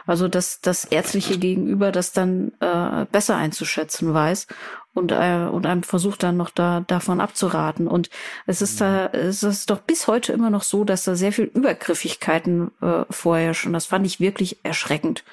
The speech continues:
Speaker 1: Und, äh, zweiter Tipp, äh, der Volksentscheid in Berlin. Man kann sich immer noch anmelden. Es gibt die Möglichkeit, das ganz bequem zwe-,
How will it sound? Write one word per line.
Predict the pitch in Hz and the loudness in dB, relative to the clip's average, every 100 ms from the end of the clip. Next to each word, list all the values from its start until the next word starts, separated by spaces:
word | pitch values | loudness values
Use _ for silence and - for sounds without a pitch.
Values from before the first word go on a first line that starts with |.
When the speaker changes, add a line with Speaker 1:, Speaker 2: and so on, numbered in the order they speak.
| - - - - - - - | -20 -18 -18 -18 -20 -20 0
Speaker 1:
Und, | 240 254 - - | 4 4 2 2
äh, | 202 196 | 4 2
zweiter | 196 208 208 196 | 2 0 2 2
Tipp, | - 262 - _ _ _ _ _ _ | 2 0 -4 _ _ _ _ _ _
äh, | - 196 180 | 2 2 2
der | 180 | 0
Volksentscheid | - 233 - 160 - - 190 196 | 2 0 0 -2 -2 0 0 0
in | 190 | 0
Berlin. | 180 185 202 151 - - - - - | 0 0 0 -2 -10 -16 -14 -16 -6
Man | 160 175 | 2 2
kann | - 208 208 | 2 2 2
sich | 202 - 226 | 0 -2 0
immer | 220 214 | 2 2
noch | 202 196 - | 0 0 0
anmelden. | 190 196 165 160 160 170 | 2 2 0 0 -2 -2
Es | - - | -2 -4
gibt | 196 196 | -4 0
die | |
Möglichkeit, | 185 202 - 196 - 190 185 185 - | 0 0 -2 -4 -2 0 0 -2 -2
das | 185 180 | -2 0
ganz | 190 214 - | 0 0 0
bequem | 202 196 196 202 | -2 0 2 2
zwe-, | 196 - 185 | 0 0 0